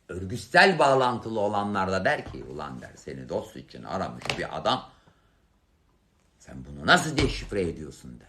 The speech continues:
Delikan-, hiç yakışıyor mu ya? Hiç yakışıyor. Delikanlılık mı öğreteceğiz ya size ya? Ayıp ya. Vallahi billahi ayıp ya. Can Tanrıyar bunları da sana söylüyorum ya.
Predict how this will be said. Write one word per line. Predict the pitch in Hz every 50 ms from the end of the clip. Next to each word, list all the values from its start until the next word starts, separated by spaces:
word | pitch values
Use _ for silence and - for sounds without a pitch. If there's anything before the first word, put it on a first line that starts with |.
| _ _ _ _ _ _ _ _ _ _ _ _ _ _ _ _ _ _ _ _ _ _ -
Delikan-, | 113 131 147 165 165 143 170 - - _ _ _ _ _ _ _ -
hiç | - - - -
yakışıyor | 131 120 - - - - - 139 139
mu | 135 131 127
ya? | 117 113 107 - - - - - - - - - - - -
Hiç | - 185 180 - -
yakışıyor. | 160 156 - - - 160 147 127
Delikanlılık | 123 127 143 156 156 156 151 151 151 156 170 - - -
mı | 156
öğreteceğiz | 139 - 123 117 - - - 107 107 95 98
ya | 104 101 101 95
size | 95 - - - - - -
ya? | 92 - - _ _ _ _ _ _ _ _ _ _
Ayıp | - 135 165 180 180 175 - 123
ya. | 113 95 82 80 - - - 87
Vallahi | - 113 143 170 185 180 165 160 151 147 143 131
billahi | 143 143 139 131 131 135 127 123
ayıp | 117 120 120 110 - - -
ya. | 110 104 101 - - -
Can | 98 135 139 143 139
Tanrıyar | 139 135 135 135 143 143 139 127 120 110
bunları | 117 123 123 120 120 123
da | 123 127
sana | - 127 117 120 123
söylüyorum | - - 104 101 92 87 85 80 80 80 80
ya. | 78 76 -